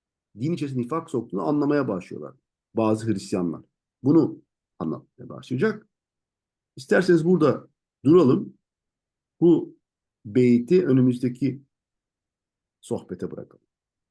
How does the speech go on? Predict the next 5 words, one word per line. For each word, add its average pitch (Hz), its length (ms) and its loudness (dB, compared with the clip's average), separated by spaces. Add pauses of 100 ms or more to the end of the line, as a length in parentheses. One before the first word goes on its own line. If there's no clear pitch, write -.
Buradaki 90 540 -8
bölümü 92 520 -8
önümüzdeki 87 640 -8
sohbete - 520 -20
bırakalım. 147 520 -10